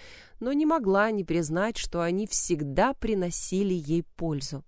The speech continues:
Не спеша бродили они с корзинками по тропинкам, то целыми днями охотясь за одним единственным корешком, то за час с небольшим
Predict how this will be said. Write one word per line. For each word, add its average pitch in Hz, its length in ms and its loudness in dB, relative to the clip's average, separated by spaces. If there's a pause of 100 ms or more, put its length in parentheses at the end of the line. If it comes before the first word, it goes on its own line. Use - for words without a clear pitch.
(960)
Не 214 180 4
спеша 311 600 0
бродили 190 480 2
они 175 200 4
с 170 100 -2
корзинками 170 680 2
по 151 180 -4
тропинкам, 220 960 0 (440)
то 254 100 2
целыми 240 400 0
днями 196 560 0
охотясь 196 580 0
за 170 180 4
одним 190 300 2
единственным 170 840 0
корешком, 165 840 -2 (380)
то 165 140 2
за 143 160 2
час - 320 0
с - 80 -6
небольшим 165 640 2